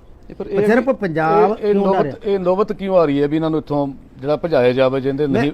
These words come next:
Speaker 1: ਆਧਾਰ ਕਾਰਡ ਜਾਂ ਇਹਨਾਂ ਨੂੰ ਇੱਥੇ ਇੱਕ ਮਕਾਨ, ਜ਼ਮੀਨਾਂ ਨਹੀਂ ਲੈਣ ਦਿੱਤੀਆਂ ਜਾਵੇ? ਇਹ
Speaker 2: ਮੈਂ
Speaker 1: ਕਾਰਨ ਕਿਆ ਹੋ ਗਏ ਪਿਛਲੇ ਸਮੇਂ 'ਚ ਜਿਹੜੇ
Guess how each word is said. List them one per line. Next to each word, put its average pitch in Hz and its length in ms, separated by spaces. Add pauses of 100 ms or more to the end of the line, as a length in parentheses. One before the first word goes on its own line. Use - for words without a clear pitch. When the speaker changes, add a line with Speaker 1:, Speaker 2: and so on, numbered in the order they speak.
Speaker 1:
ਆਧਾਰ 151 220
ਕਾਰਡ 131 220
ਜਾਂ 139 120
ਇਹਨਾਂ 156 120
ਨੂੰ 147 80
ਇੱਥੇ 143 180
ਇੱਕ 135 140 (340)
ਮਕਾਨ, 139 380
ਜ਼ਮੀਨਾਂ 143 360
ਨਹੀਂ 147 200
ਲੈਣ 143 140
ਦਿੱਤੀਆਂ 131 260
ਜਾਵੇ? 127 360 (280)
ਇਹ 175 100
Speaker 2:
ਮੈਂ 190 60 (100)
Speaker 1:
ਕਾਰਨ 175 260
ਕਿਆ 180 200
ਹੋ 165 120
ਗਏ 165 100
ਪਿਛਲੇ 156 280
ਸਮੇਂ 143 240
'ਚ 147 80
ਜਿਹੜੇ 147 320